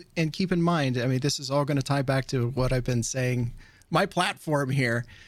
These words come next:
is, as our community grows, we continue to augment. You know, we realize that there are some spaces that we would like to be,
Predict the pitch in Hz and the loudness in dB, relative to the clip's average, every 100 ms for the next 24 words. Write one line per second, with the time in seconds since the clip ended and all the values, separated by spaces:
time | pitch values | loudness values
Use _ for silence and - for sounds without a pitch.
0 | - - 127 131 123 - 147 156 143 127 | -20 -4 0 0 0 -2 -4 0 0 0
1 | 143 185 170 127 113 127 135 117 113 117 | 0 0 2 0 0 0 2 0 -2 -2
2 | 120 117 139 135 113 104 123 127 113 101 | -2 -2 0 0 0 0 0 0 -2 -2
3 | 104 113 113 131 127 139 123 113 110 - | -2 0 2 2 2 2 2 0 -2 -6
4 | - 120 113 107 - 127 117 - 131 139 | -4 0 0 0 -2 -2 -4 -2 -2 -2
5 | - 117 110 113 127 117 104 113 117 123 | -4 -6 -6 -2 0 0 -2 -6 -6 -6
6 | 120 113 107 | -4 -2 -4